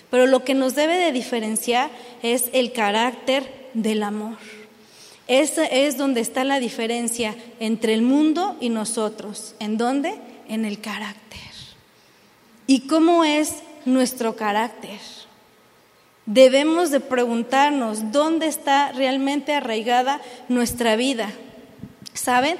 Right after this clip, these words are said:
Debemos conocer muy bien nuestra identidad y saber con exactitud de quién somos siervas.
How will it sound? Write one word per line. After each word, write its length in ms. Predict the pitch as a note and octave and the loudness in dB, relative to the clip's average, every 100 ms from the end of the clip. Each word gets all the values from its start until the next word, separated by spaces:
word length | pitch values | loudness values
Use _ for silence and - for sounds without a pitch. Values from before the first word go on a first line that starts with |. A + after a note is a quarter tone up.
| - - - | -8 -14 0
Debemos 460 | B3 C4+ D4+ D#4+ - | 6 6 6 4 4
conocer 440 | C4 A#3+ A#3+ C4+ | 2 2 4 4
muy 220 | C#4+ C#4+ | 6 4
bien 280 | B3 C4+ D4+ | 4 2 4
nuestra 340 | C4 C4+ B3+ | 2 0 0
identidad 680 | A3 A3 G#3+ A3+ G#3 A3 A3 - - - - | 2 2 0 0 0 0 -2 -8 -16 -10 2
y 140 | C4 | 4
saber 440 | - B3+ B3+ C#4+ - | 6 8 8 6 6
con 220 | F4+ C#4+ | 2 2
exactitud 840 | B3 A#3+ A3+ - A#3 B3+ C#4 F4+ - - - - - - | 2 0 0 -2 -2 0 2 0 -6 -16 -20 -20 -12 0
de 220 | A#3 A#3 | 0 2
quién 260 | C#4+ D4+ | 0 2
somos 320 | C#4+ B3+ A#3 A3+ | 0 0 0 -2
siervas. 840 | A3+ F#3 G3 - - - - | -2 -4 -6 -14 -16 -16 -16